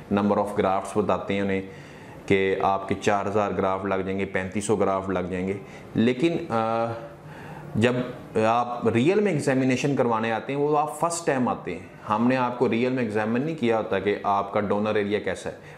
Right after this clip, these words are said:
Donor area दो किस्म के होते हैं, एक donor area में बहुत मोटे बाल होते हैं और number of follicles ज़्यादा हों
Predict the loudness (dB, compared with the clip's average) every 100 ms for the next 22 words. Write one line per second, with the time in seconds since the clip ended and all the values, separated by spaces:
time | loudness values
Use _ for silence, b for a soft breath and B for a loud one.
0 | 0 2 4 4 2 4 2 4 2 2
1 | 0 2 2 2 0 -4 -8 0 2 2
2 | 2 2 4 2 2 2 2 2 2 2
3 | 0 B B -4 0 4 2 0 -4 -12
4 | -16 -20 -20 -12 -2 4 6 6 4 4
5 | 4 4 4 0 0 0 2 0 0 -2
6 | 0 2 2 2 0 0 0 2 0 0
7 | -2 0 -2 -4